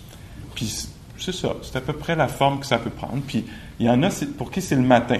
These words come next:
Ils rou-, roulent en dehors du, du lit, boum, sur le coussin, puis ça soit là. Il y en a qui prennent une douche avant, il y en a qui se lavent les dents, <laughs> mais ça peut être là.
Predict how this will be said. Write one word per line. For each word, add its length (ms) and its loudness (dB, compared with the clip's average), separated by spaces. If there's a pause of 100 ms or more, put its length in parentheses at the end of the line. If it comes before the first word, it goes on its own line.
(120)
Ils 100 -2
rou-, 260 -4 (240)
roulent 400 2
en 140 2
dehors 260 4
du, 300 -4
du 140 -4
lit, 180 0 (640)
boum, 180 -2 (140)
sur 140 -6
le 60 -4
coussin, 320 -4 (460)
puis 100 -16
ça 100 -2
soit 220 -2
là. 100 0 (140)
Il 80 -6
y 20 -4
en 40 -2
a 80 -2
qui 100 -12
prennent 240 -2
une 120 0
douche 220 -4
avant, 300 -4 (880)
il 40 -6
y 20 -6
en 60 -6
a 20 -8
qui 100 -12
se 100 -6
lavent 160 0
les 120 0
dents, 100 0 (480)
<laughs> 500 -2
mais 140 0
ça 140 2
peut 120 2
être 160 4
là. 140 2